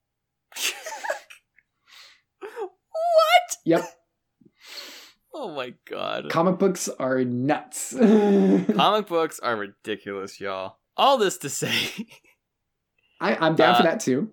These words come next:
Speaker 2: I'm here, I'm here, I'm,
Speaker 1: Yeah.
Speaker 2: I'm here for that ship. Please continue
Speaker 1: Yep.
Speaker 2: with your shipping.
Speaker 1: Uh, I just, I, I mean, I, I guess I'm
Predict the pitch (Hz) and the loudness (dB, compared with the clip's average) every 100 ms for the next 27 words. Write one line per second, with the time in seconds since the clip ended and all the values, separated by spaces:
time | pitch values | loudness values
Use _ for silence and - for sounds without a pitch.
0 | - 143 131 160 156 135 143 - 98 160 | -4 0 2 2 0 -2 -2 0 0 0
1 | 156 147 175 127 113 - 123 - _ _ | -2 -2 -2 -2 -2 -4 -4 -6 _ _
2 | _ _ - 151 - 143 143 139 131 131 | _ _ 0 0 2 0 2 2 2 0
3 | 131 123 110 120 139 _ _ _ _ _ | -2 -2 -4 -8 -10 _ _ _ _ _
4 | _ _ _ _ _ _ 202 202 - 226 | _ _ _ _ _ _ 4 4 4 -2
5 | 220 196 - 190 202 180 190 175 160 - | -2 -8 -2 -2 0 -2 -4 -2 -4 -4
6 | 160 139 - 117 110 | -4 -4 -6 -8 -10